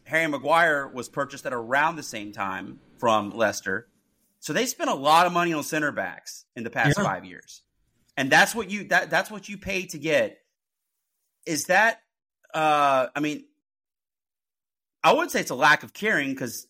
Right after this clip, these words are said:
Speaker 1: there's obviously, I think the, the actions that were performed were trying to prevent a goal from happening,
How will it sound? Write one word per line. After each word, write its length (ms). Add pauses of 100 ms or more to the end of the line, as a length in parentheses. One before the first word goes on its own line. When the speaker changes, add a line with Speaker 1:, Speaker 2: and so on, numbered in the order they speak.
(200)
Speaker 1:
there's 540 (520)
obviously, 800 (480)
I 120
think 220
the, 220
the 240
actions 540
that 180
were 540 (1080)
performed 440
were 80
trying 320
to 80
prevent 340
a 40
goal 200
from 140
happening, 360